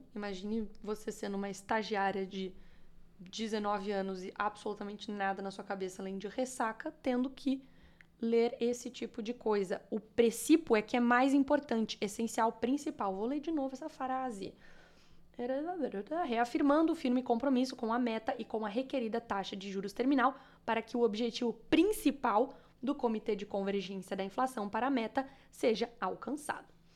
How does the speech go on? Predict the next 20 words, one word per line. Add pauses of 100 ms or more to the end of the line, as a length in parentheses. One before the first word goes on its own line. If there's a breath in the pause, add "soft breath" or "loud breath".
(380 loud breath)
A
ata
destaca
ainda
que
esse
grupo
enfatizou
a
necessidade
de
flexibilidade
das
decisões (300 loud breath)
nas
reuniões
a
partir
de
junho,